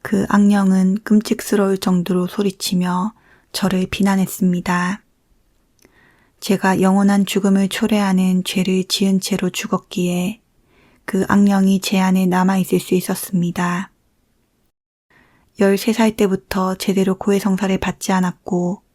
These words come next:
그 이전에도 성사의 효력이 없는 고백을 여러 차례 했기 때문입니다. 그래서 저는 그 악령의 소유물이 되었기 때문에 제가 시험 치르는 것을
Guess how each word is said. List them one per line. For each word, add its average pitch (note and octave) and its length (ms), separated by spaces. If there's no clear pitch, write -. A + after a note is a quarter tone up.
그 G3 140
이전에도 F#3 800
성사의 G3+ 640
효력이 A3 360
없는 F3+ 420
고백을 F#3 640
여러 F3+ 240
차례 F#3+ 300
했기 G#3 340
때문입니다. F3+ 920
그래서 G3+ 320
저는 F#3+ 540
그 - 200
악령의 G3+ 500
소유물이 G3+ 560
되었기 F#3+ 420
때문에 F3+ 680
제가 F#3+ 340
시험 G#3+ 320
치르는 G#3 440
것을 F3+ 600